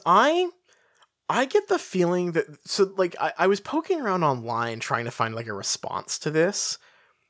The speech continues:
and, like, no one's really criticized it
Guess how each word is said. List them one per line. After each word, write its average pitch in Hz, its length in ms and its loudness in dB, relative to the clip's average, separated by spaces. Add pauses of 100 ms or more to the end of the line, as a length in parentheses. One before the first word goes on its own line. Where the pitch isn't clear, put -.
(300)
and, 190 120 2
like, 214 100 0
no 233 220 0
one's 359 340 2
really 170 640 0 (140)
criticized 117 1120 -2
it - 240 -10